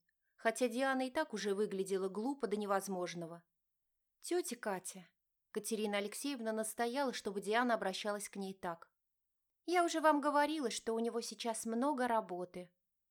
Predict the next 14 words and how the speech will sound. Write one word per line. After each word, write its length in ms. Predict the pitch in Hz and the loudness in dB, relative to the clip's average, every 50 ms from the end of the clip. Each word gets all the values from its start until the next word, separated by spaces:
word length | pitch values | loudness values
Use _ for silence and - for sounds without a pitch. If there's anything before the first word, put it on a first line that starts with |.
| _ _ _ _ _ _ - | _ _ _ _ _ _ -8
Женщина 520 | 196 190 214 285 320 330 - - 320 311 | -4 -2 0 0 0 0 -2 -2 0 2
недовольно 600 | 311 302 262 247 254 226 202 202 214 220 208 220 | 2 2 2 4 2 2 2 0 -4 -2 -2 -4
хмыкнула. 680 | 220 - 208 196 190 185 - - 190 180 180 180 175 - _ _ _ _ _ _ _ - | -4 -4 -6 -6 -6 -6 -8 -8 -8 -8 -8 -10 -14 -18 _ _ _ _ _ _ _ -10
Диана 320 | 185 202 226 226 226 226 220 | 2 4 6 6 6 4 0
подозревала, 720 | - 220 196 226 202 202 226 240 240 277 311 302 254 214 | -2 -2 -2 -2 -2 -2 -4 -2 0 2 2 2 2 0
что 220 | - - - 196 | -4 -4 -6 -6
тетя 260 | 196 - 196 196 - 196 | -2 -2 -4 -4 -4 -8
Катя 340 | - - 220 220 220 226 | -2 0 0 0 0 -4
давно 420 | 202 180 202 196 196 202 220 269 320 | -4 -2 -2 -2 0 0 -2 0 2
не 180 | 302 254 233 | 2 0 0
верит 320 | 185 202 190 180 185 180 - | 0 0 -2 -2 -2 -6 -8
в 40 | 196 | -10
ее 240 | 175 185 190 190 | -8 -4 -2 -2
сказки. 640 | 180 - - - 185 175 170 - - - - 175 170 | -2 -4 -4 -2 0 0 0 -2 -8 -12 -14 -14 -14